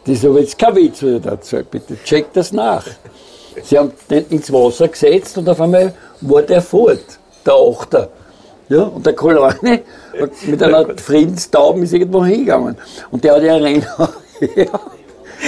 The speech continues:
Speaker 1: Dann hat er ein Rennauto gebaut, ne, für, für, für, und
Speaker 2: Das weiß ich sogar, wie es aussah.
Speaker 1: da war, war wirklich, also da hat mir der Rolf irrsinnig leid getan. <laughs> Weil der Rolf war eigentlich, er war nur ein, ein bisschen, ein bisschen, äh, wie soll ich sagen,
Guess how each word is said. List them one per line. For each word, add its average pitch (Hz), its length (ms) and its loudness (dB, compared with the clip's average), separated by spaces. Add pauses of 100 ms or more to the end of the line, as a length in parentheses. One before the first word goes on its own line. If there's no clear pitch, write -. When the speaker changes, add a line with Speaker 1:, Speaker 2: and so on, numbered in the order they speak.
(200)
Speaker 1:
Dann 156 120 2
hat 165 120 2
er 196 140 4
ein 185 100 0
Rennauto 190 540 0 (280)
gebaut, - 560 -2
ne, 180 140 -2
für, 139 320 0
für, 131 400 0
für, 131 240 2
und 117 160 -2 (540)
Speaker 2:
Das - 40 -8
weiß 156 200 0
ich 170 40 -14
sogar, 135 200 -2
wie 120 40 -4
es 113 60 -4
aussah. 120 400 2
Speaker 1:
da 139 40 -2
war, 139 140 2
war 170 220 0
wirklich, 190 260 2
also 156 140 0
da 170 160 -2
hat 180 80 0
mir 185 100 -2
der 175 140 0
Rolf 151 340 0
irrsinnig 107 460 -2
leid - 280 -12
getan. - 300 -2 (460)
<laughs> - 420 -10
Weil - 140 -2
der 147 180 2
Rolf 190 380 2
war 160 180 -2
eigentlich, 185 720 -2 (500)
er 127 140 0
war 170 100 2
nur 196 120 4
ein, 190 120 0
ein - 200 -4
bisschen, 147 520 -2
ein 131 140 -4
bisschen, 127 400 0
äh, 113 360 0
wie 120 60 -2
soll 120 200 -4
ich 101 60 -10
sagen, 117 300 -2